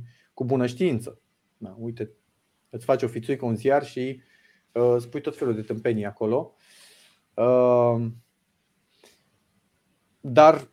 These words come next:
e condamnabilă? Nu. Trebuie să-i lași pe oameni să spună orice. Pentru că altfel ajungi, uh, și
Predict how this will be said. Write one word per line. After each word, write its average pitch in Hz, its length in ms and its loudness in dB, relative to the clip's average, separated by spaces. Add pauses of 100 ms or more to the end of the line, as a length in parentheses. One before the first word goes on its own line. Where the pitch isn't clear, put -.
(100)
e 147 220 2
condamnabilă? 151 1000 -2
Nu. 311 400 -4 (400)
Trebuie 233 220 -8
să-i 262 120 -6
lași 247 240 -6
pe - 80 -8
oameni 226 240 -2
să 214 100 -8
spună 202 260 -8
orice. 165 480 -8 (140)
Pentru 147 240 -8
că 170 100 -2
altfel 214 260 2
ajungi, 180 540 -2
uh, 175 480 0
și - 460 -16